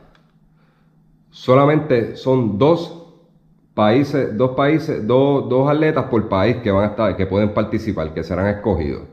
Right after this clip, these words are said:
Eh, de esta manera, Misael Carrera que-, queda con dos diecinueve veintinueve.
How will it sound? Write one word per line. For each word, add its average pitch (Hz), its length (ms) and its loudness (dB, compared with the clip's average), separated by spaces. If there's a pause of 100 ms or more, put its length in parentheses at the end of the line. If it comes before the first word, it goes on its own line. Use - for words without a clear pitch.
(640)
Eh, 101 340 0
de 104 80 2
esta 139 200 0
manera, 98 720 -2 (240)
Misael 113 440 0
Carrera 143 420 2
que-, - 400 -4
queda 113 680 0 (440)
con 104 220 2
dos 127 180 2
diecinueve 143 520 2
veintinueve. 95 880 0